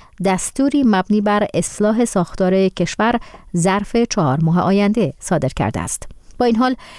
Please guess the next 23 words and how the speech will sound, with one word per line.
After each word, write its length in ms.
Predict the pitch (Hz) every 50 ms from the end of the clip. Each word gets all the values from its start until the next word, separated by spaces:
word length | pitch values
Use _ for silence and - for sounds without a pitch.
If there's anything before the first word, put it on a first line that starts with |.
| - - -
این 120 | 269 247
گفته‌ها 380 | 214 226 214 - 233 226 233 233
بعدتر 640 | 208 208 143 - 170 - - - - 208 190 190
تکذیب 440 | 185 - - 170 - - - 262 254
شد 220 | - - 277 262 -
و 240 | 226 202 190 190 190
به 100 | 180 170
گفتهٔ 260 | - 170 - - 196
یک 240 | 190 196 196 214 214 - -
عضو 280 | - 202 185 185 180 190
هیئت 380 | 185 175 143 131 147 - -
رئیسهٔ 300 | 180 170 170 - 196 190
مجلس، 420 | 190 196 214 - - 269 277 - - - - - - - - - -
دستور 420 | 208 202 - - - 220 214 202
آیت 380 | 208 208 202 180 165 170 - 185
الله 140 | 175 175
خامنه‌ای 500 | 175 - - 185 190 202 190 208 233 269 302 - - - - - -
مربوط 440 | 196 180 165 175 175 202 220 - -
به 220 | - 214 214 -
اصلاح 380 | 185 - - - 185 180 196 196
ساختار 760 | 190 - - 185 156 - - - 156 156 160 160 165 165 160 - - -
بودجه 300 | 196 185 170 - - -
است. 360 | - - - - - - -